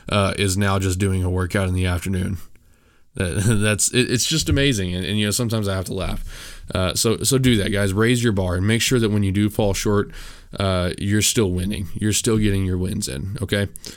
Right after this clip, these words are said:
Uh, next is, is course correcting. Make sure that you have an objective way to tell you when you're getting off course,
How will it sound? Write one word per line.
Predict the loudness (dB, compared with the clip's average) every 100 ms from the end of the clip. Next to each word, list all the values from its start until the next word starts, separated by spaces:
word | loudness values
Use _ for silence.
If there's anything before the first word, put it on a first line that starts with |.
| -18 -20 -20 -4
Uh, | 0 2 2 0 0
next | 2 2 2
is, | 0 2
is | 0 -2
course | 2 2 2
correcting. | -2 0 0
Make | 0 0
sure | 0
that | 0 2
you | 2
have | 4
an | 2
objective | 2 0 0 0 0
way | 0 -2
to | -2
tell | 0 2
you | 2
when | 0
you're | 0
getting | 0 0 0
off | -2 -2
course, | -2 -2 -4